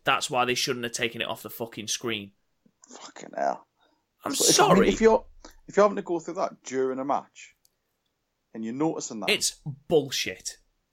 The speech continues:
Speaker 1: It is utter bullshit.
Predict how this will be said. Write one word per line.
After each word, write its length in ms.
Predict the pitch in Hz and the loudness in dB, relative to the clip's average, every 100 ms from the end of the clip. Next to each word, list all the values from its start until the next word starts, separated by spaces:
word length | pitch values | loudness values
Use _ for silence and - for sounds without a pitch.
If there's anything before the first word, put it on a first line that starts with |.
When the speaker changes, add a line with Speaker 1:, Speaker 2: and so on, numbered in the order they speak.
| - | -2
Speaker 1:
It 200 | 180 185 | 0 2
is 220 | 160 - _ - | 0 -2 _ -2
utter 460 | 190 - 104 104 - _ - 107 - | -2 -2 -2 -2 -4 _ -20 -10 0
bullshit. 680 | 120 101 - - 98 - | 0 0 -6 -10 -10 -14